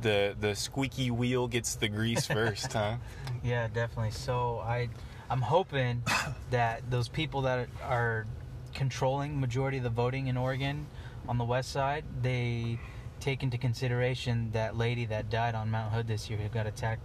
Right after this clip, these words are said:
Speaker 2: and, by a cougar. Um, hopefully it'll kinda make 'em change their mind on the use of, of hounds to hunt these, these, uh, cougars, because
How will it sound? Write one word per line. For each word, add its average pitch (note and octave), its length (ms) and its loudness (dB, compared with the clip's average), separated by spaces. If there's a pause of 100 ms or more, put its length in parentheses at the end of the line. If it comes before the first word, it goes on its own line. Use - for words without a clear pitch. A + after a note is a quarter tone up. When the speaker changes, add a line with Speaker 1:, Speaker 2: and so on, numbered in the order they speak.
Speaker 2:
and, G#2+ 140 -2 (520)
by A#2+ 160 2
a A2 40 -2
cougar. A2 460 0 (160)
Um, A#2 100 -4
hopefully A#2+ 560 0
it'll A#2 220 0
kinda A2 340 0 (1160)
make C3 240 0
'em B2 100 2
change B2+ 260 0
their A#2 100 2
mind A2+ 680 0
on A2 180 0
the G#2+ 80 0
use A2 260 0
of, G#2+ 120 -4 (260)
of A2+ 120 -2
hounds A#2 440 0
to A2 100 -6
hunt A2 220 -2
these, - 360 -6 (200)
these, G#2+ 420 -6
uh, - 40 -8 (200)
cougars, A#2+ 380 0
because A2 520 -4